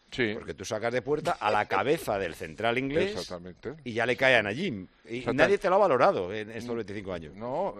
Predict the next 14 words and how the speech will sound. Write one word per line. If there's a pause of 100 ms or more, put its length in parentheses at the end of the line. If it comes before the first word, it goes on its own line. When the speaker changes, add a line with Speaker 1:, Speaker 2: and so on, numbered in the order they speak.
Speaker 1:
eh,
Pedro, (240)
siempre
le
pregunto
si
es
asistencia
mía
y
no,
no
me,
no,